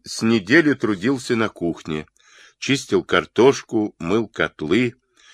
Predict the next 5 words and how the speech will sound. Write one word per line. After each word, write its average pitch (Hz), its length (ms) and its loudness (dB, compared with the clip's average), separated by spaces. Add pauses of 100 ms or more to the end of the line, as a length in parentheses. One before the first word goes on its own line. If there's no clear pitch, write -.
(140)
бегал 107 480 2
за 92 160 0
махоркой 104 800 2
для 78 260 -2
повара 92 680 2